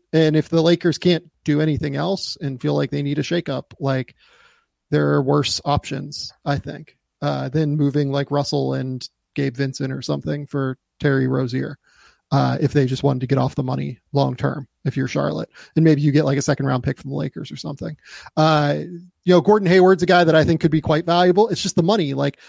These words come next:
I think that the Sixers make a ton of sense for Gordon Hayward if you do something like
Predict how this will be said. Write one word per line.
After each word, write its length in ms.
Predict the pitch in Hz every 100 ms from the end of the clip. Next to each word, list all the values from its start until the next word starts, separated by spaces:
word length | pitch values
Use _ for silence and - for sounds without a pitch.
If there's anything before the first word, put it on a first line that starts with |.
| - _ _ _ _ _ _ _ _ _ 302 196
I 100 | 185
think 240 | 233 -
that 260 | 214 202 -
the 440 | 175 165 151 151
Sixers 600 | - - 180 - 220 208
make 120 | 185 170
a 60 |
ton 240 | - - 180
of 80 |
sense 240 | - 156 -
for 140 | 156
Gordon 260 | 143 156 143
Hayward 400 | 139 131 143 -
if 160 | 151 160
you 100 | 160
do 160 | 160
something 400 | 156 165 151 160
like 400 | 147 143 139 -